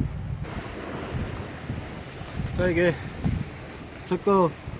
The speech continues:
성게꽂이 파우치입니다. 이렇게 열면 종류가 여러 가지죠. 자,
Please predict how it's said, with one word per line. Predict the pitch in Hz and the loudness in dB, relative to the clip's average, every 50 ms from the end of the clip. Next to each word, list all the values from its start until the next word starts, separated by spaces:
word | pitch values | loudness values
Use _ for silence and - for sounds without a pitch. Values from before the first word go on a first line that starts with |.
| - - - - - - - - - | -2 -2 0 0 0 0 0 2 4
성게꽂이 | - 262 277 262 269 220 - 233 196 208 | 4 4 4 4 2 8 8 8 8 8
파우치입니다. | 202 - 226 254 269 247 - - 214 185 175 175 170 160 127 - - - - - - - - - - - - - - - - - - - - - | 6 8 8 8 8 6 4 2 2 4 6 8 8 6 6 2 -4 -2 0 0 0 2 0 0 0 2 4 4 4 4 2 0 -2 -4 -4 0
이렇게 | 139 147 165 - - 160 | 0 0 0 2 4 6
열면 | 170 180 180 170 170 175 185 185 165 160 - - - - - - - - - - - - - - - | 6 6 6 8 8 8 8 8 6 2 -6 -10 -12 -10 -10 -10 -8 -8 -8 -8 -8 -8 -6 2 4
종류가 | 180 202 214 202 190 180 156 | 6 8 8 10 10 10 10
여러 | 151 175 196 | 10 10 10
가지죠. | 196 180 160 156 135 160 175 170 - - - - - - - - - - - - - - - - - - - - - - - - - - - - - - - - - - - - - - - - - - - - - - - - - - - - - - - - - - - - - - - - - - - - - - - - - - - - - - - - - - - | 8 6 6 4 2 2 2 2 0 -4 -10 -12 -12 -10 -10 -10 -10 -10 -10 -10 -8 -8 -8 -6 -6 -6 -6 -4 -6 -4 -2 0 -2 -2 -2 -4 -8 -10 -10 -12 -12 -8 -8 -8 -6 -6 -6 -6 -8 -8 -8 -8 -8 -8 0 2 4 4 4 0 -2 -2 0 2 2 2 0 0 -6 -8 -8 -8 -8 -10 -10 -8 -8 -8 -10 -10 -10 -10 -10 -10 -10 -10 -4 -2 -2 0 0
자, | 127 123 | -2 -2